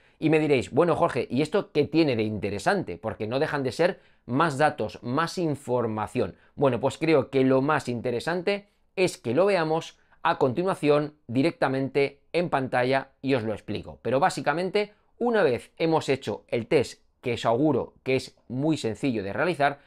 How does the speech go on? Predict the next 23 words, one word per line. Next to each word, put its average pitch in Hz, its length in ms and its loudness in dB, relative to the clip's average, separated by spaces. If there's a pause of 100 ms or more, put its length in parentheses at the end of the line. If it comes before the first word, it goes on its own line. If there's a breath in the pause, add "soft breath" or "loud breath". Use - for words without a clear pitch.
(240 soft breath)
para 151 240 2
nada 160 380 4
es - 340 0
agónico 123 680 0
como 123 260 0
el 117 120 -4
test - 340 0
de 113 160 0
rendimiento 117 720 -2
de 101 180 -2
carrera, 120 480 0
que 107 180 -4
os 110 180 -2
dejo 143 220 0
por 123 140 0
aquí 127 140 -4
también 120 360 -4
un 139 180 -6
par 123 160 0
de 113 80 -4
vídeos 113 340 -4
que 107 100 -6
realicé 104 480 -6